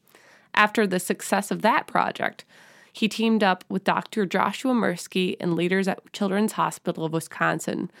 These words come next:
where they launched the Institute for Child and Family Wellbeing, where he serves as the clinical director for the institute, which is devoted to improving the lives of low-income children and families through research,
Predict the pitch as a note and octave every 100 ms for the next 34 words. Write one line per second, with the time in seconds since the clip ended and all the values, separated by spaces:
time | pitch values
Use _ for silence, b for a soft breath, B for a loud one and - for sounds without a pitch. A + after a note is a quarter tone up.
0 | B B F#3+ F#3 F#3 F3 F3 G3+ - F#3
1 | - G3+ A#3+ A#3 C4 - - F#3 F#3 E3+
2 | E3+ F3 E3+ E3 E3 E3 D#3+ D#3+ D#3+ -
3 | D#2+ C2+ - B B B B - F#3+ F#3
4 | F3 - - G#3 G#3 G3+ F3 - - G3+
5 | A#3+ - C4+ A#3 - - - - - -
6 | E2 - - - - - _ - B F3+
7 | G3 D#3 F3 F3+ F3 F#3 E3 F3 F#3 F3
8 | - A#3 C4 B3+ G#3 F#3+ G3 F#3 - -
9 | E3+ F#3 G#3 B3 A#3+ - F3+ F3+ F3+ F#3
10 | - F#3 F#3 F3+ F3+ F3+ - E3 D#3 E3+
11 | F#3+ G#3 G3+ -